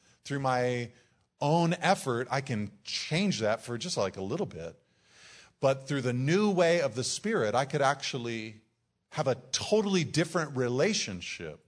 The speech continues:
with my finances. Paul said it in Philippians chapter four that he'd learned the secret of contentment. He said, "I know how to be abased and I know how to abound. I know how to be poor and I know how to be rich."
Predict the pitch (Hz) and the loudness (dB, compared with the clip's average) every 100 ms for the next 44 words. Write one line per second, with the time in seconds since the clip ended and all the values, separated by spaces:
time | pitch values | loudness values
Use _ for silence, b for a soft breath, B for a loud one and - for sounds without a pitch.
0 | - 107 104 101 - _ - 110 101 127 | -8 -2 -2 -2 -12 _ -12 -8 -6 -6
1 | 120 80 - 76 - - _ _ _ _ | -8 -10 -12 -18 -20 -20 _ _ _ _
2 | _ _ _ _ _ _ - - 120 139 | _ _ _ _ _ _ -20 -12 -2 0
3 | 135 117 110 110 101 98 120 107 113 104 | 0 -2 -2 -6 -8 -8 -8 -8 -8 -8
4 | - 104 107 98 131 139 95 95 B B | -6 -6 -6 -10 -4 -2 -2 -4 B B
5 | B B _ 107 101 101 101 123 110 110 | B B _ -2 0 0 -4 -8 -6 -4
6 | 113 113 98 98 - - 147 160 113 98 | -4 -4 -4 -4 -4 -2 -4 -4 -6 -6
7 | 98 95 - 95 - 139 110 80 - _ | -6 -14 -14 -12 -10 -10 -10 -14 -18 _
8 | - 104 110 101 107 117 117 104 92 110 | -14 -8 -6 -4 -4 -4 -4 -4 -4 -6
9 | 104 90 90 95 135 135 98 95 98 104 | -6 -6 -6 -4 -4 -8 -10 -10 -8 -8
10 | 101 98 90 82 104 98 85 92 104 101 | -6 -8 -8 -8 -8 -8 -10 -10 -6 -6
11 | 90 85 85 - 95 92 90 92 90 85 | -6 -10 -12 -8 -8 -6 -8 -8 -10 -10
12 | 82 87 92 - | -10 -8 -8 -10